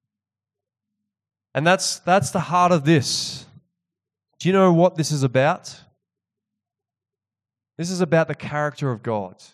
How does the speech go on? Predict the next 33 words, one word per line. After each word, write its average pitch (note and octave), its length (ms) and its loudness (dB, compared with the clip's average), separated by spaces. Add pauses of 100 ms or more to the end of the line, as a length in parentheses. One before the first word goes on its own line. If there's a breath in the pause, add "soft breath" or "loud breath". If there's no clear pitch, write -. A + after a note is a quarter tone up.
(420)
and B2+ 140 -8
the C3 80 -2
way C#3+ 340 -2
he C3 220 -4
works. - 760 -12 (2500)
And, D3 340 0 (280)
and D3 180 0
I, D3 200 2
I - 20 4
love D#3+ 260 4
this. D3+ 180 -2
Tanya D#3+ 300 -6
Harris D3+ 340 2
says C3 280 -2
this. B2+ 560 -8 (220 soft breath)
She - 100 -10
says, C#3 220 -4
"The D3 60 0
Bible F3+ 460 4
is E3 120 -2
full D#3+ 220 -2
of C#3 80 0
stories E3 500 0
of B2+ 160 -4
God D3+ 420 4
speaking C#3+ 400 -4
to C3+ 120 -6
people A#2+ 560 -8 (480)
through C#3 180 4
dreams, E3 800 0 (320)
visions, D#3 840 0
angelic D3+ 440 0
visitations, C3+ 1040 -6